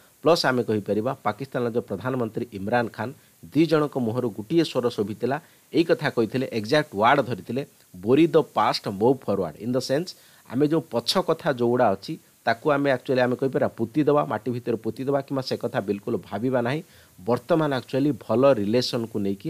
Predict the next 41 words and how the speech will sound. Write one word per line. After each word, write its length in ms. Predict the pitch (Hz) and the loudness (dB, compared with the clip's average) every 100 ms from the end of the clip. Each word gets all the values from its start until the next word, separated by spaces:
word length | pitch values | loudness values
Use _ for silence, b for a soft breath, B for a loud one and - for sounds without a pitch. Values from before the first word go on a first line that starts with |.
| - 98 | -8 -6
ଆମେ 160 | 110 87 | -6 -4
ବିଲକୁଲ 320 | 98 95 143 135 95 | -6 -4 -4 -4 -6
ଆଗକୁ 260 | 98 113 110 | -8 -8 -8
ଯିବା। 160 | 120 147 - b b 113 | -6 -6 -6 b b -6
ପଛ 140 | 113 131 | -2 -2
କଥା 180 | 113 123 98 | -2 -2 -4
ଭାବିଲେ 300 | 98 110 143 - | -4 -2 -2 0
କେବେ 200 | 107 117 - | 0 0 -2
ପାକିସ୍ତାନ 400 | 95 101 - 117 104 | -6 -8 -4 -2 0
ଆଉ 60 | 82 | -2
ଭାରତ 240 | 90 95 131 131 b b 87 | -4 -4 -4 -4 b b -4
ଦି 100 | 120 123 | 0 2
ଜଣକୁ 240 | 123 113 110 | 2 2 2
ଆଗକୁ 240 | 92 104 101 95 | 2 -2 -4 -2
ଯାଇ 160 | 92 95 | -2 -4
ହେବ 120 | 85 90 | -8 -6
ନାହିଁ। 140 | 104 170 - b b | -4 -6 -8 b b
ତେଣୁ 140 | 135 143 113 | 0 0 0
ଆମ 80 | 120 107 | 0 2
ଦି 80 | 131 143 | 2 2
ଜଣକୁ 220 | 139 123 117 | 0 0 -2
ଆକ୍ଚୁଆଲି 260 | - 117 98 | -2 -4 -4
ଭଲ 160 | - 120 127 - | -2 2 2 0
ପ୍ରସ୍ପେରିଟି 500 | 107 - 117 107 113 | -2 -2 -2 -2 -4
ହିସାବରେ 320 | 101 110 107 101 | -2 -2 -2 -2
ଗ୍ରୋ 120 | 110 110 | -2 0
କରିବା 220 | 101 107 104 | 2 2 2
ପାଇଁ 120 | 135 156 B B 92 | -2 -4 B B -4
ଦି 100 | 117 113 | 0 2
ଜଣକୁ 240 | 113 110 101 | 0 -2 -4
ପଛ 140 | 104 - 110 | -4 -4 -6
କଥା 180 | 110 110 87 | -4 -4 -4
ଭୁଲିବାକୁ 380 | 101 113 123 120 | -2 0 0 -2
ପଡ଼ିବ, 200 | 131 143 170 b b - 104 | -2 0 -2 b b -8 -2
ଆଗକୁ 280 | 113 120 143 85 | 0 2 0 -2
ଭଲ 160 | 104 117 101 | 0 2 2
ରିଲେସନ 380 | 98 98 - 101 98 | 2 0 -2 -4 -2
ନେଇକି 200 | 90 123 | -4 -6
ଯିବାକୁ 280 | 101 90 - - | -6 -6 -8 -16
ପଡ଼ିବ। 180 | 80 - - _ b b b b | -18 -18 -20 _ b b b b
ସେଇ 180 | - | 2